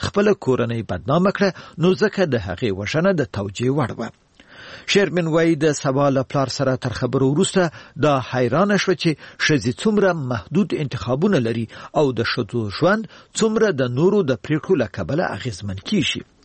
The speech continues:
د شیرمن په وینا، هر کال ښځې د ناموس په نامه وژل کیږي. د دې په وینا، ډیری کسان داسې فکر لري چې ناموسي وژنې د کورنۍ مسئلې دي،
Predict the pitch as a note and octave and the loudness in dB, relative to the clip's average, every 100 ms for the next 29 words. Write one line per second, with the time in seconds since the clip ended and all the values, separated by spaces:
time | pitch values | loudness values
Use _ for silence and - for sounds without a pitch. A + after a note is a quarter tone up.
0 | - - - - E3 C#3+ E3 C#3+ D3+ C#3+ | -20 -20 -10 0 2 2 0 0 0 0
1 | D3+ C3+ C#3 E3+ D3+ C#3 C#3 - C#3 - | 2 2 2 0 0 -2 -2 0 0 2
2 | F3+ F3 F#3 - - D#3+ F#3 F3+ F#3+ G3 | 2 2 0 -2 -4 2 4 4 2 0
3 | - F3 D#3 D#3 D3+ D3 D3 C3+ F3+ - | 0 0 2 2 2 2 0 0 -2 0
4 | A2 G#2+ - - - - D3 C3 B2+ C3+ | -4 -8 -12 -20 -20 -2 2 2 2 2
5 | A#2 A#2+ E3 G3+ G3 F3+ A3 G#3+ G#2 - | 2 4 2 4 4 4 2 0 -4 -8
6 | A2 A2 F#2+ - C3+ A3 A3 G3+ A#2+ A2+ | -10 -8 -8 -6 -2 0 2 2 2 0
7 | G#2+ A#2 A2 B2+ B2 B2 - A#3 A3+ F#3+ | -2 -6 -2 -2 0 -2 0 4 4 4
8 | G3 F3+ - - - D#3+ D3 - C3 B2 | 2 0 -2 -12 0 2 2 0 -2 0
9 | A#2 A2+ G#2 - - B2+ F#3+ G2 | -2 -4 -6 -8 -2 0 0 0